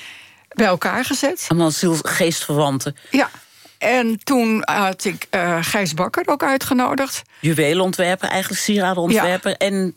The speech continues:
Speaker 2: ah, binnenhuisarchitectuur,
Speaker 1: Ja,
Speaker 2: dingen, hè?
Speaker 1: hij ontwierp
Speaker 2: Stoelen
Speaker 1: ook
Speaker 2: van
Speaker 1: meubelen
Speaker 2: alles,
Speaker 1: en,
Speaker 2: ja.
Speaker 1: en hij had een
Speaker 2: Alles met
Speaker 1: behang.
Speaker 2: gaten erin, geloof ik. Ja.
Speaker 1: Hij had toen zijn gatenperiode, klopt. <laughs> En hij had toen een behang gemaakt, dat, eh, ook met gaten, uiteraard.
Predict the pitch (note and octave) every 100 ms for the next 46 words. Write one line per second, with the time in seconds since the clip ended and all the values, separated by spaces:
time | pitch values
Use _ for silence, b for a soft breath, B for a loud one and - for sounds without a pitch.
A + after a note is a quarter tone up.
0 | - _ - _ _ _ _ _ _ -
1 | D#3 D#3+ D#3+ D#3 E3+ D#3+ D#3 E3+ D#3 -
2 | D#3+ - F#3 F3 E3 A3+ A3+ A3 A3 D#3+
3 | A3 G#3+ G3+ E3+ F#3+ F3 E3 - - -
4 | - G3 - - - - F#3+ G3 G#3+ A3+
5 | G3 D#3+ E3 B3+ E3+ D3+ D3+ D#3+ D3+ D3
6 | D3+ D3 C#3+ - - _ - D3+ F#3+ G#3+
7 | A3 G#3+ E3 G3 E3+ G3+ B3 C4 B3 B3
8 | B3 C4 - - A3 - - - C#4 G#3+
9 | B B B B B A#3 A#3 A#3 B3+ G#3
10 | E3 F3+ C4+ D#4+ B3+ B3+ D#4 - - -
11 | - A3 - - E3+ G3+ G3 F#3 F#3+ F3+
12 | - A3 G#3 F3+ - D#3+ G3 - G#4 C4
13 | A3+ B3 B3 G#4 -